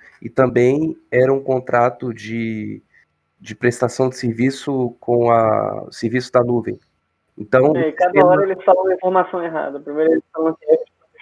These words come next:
Speaker 2: processamento, depois eles falam que é erro de, ah, agora eu não lembro qual que foi a desculpa, não.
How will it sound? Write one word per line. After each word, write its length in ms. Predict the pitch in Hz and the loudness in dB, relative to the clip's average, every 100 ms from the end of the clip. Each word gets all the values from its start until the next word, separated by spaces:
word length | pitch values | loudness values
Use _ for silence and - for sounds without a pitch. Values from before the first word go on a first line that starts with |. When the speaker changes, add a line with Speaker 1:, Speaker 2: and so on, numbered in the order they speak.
| - | -8
Speaker 2:
processamento, 500 | 156 170 208 220 196 | -2 2 2 2 -4
depois 280 | 175 165 160 | -6 -4 -2
eles 180 | 156 - | -4 -2
falam 280 | 156 156 | -2 -2
que 160 | 151 151 | -4 0
é 240 | 147 143 - _ _ _ _ _ _ - | 0 -2 -8 _ _ _ _ _ _ -8
erro 200 | 156 160 | -4 -4
de, 680 | 156 151 147 139 135 147 _ _ | -2 -2 -2 -6 -10 -16 _ _
ah, 120 | - 170 | -6 -2
agora 200 | 170 185 | -2 -2
eu 40 | |
não 80 | 185 | -2
lembro 240 | 147 139 | -2 -2
qual 140 | 147 147 | -4 -4
que 60 | |
foi 100 | 147 | -4
a 20 | 139 | -6
desculpa, 300 | - 143 135 | -10 -10 -8
não. 160 | 131 | -10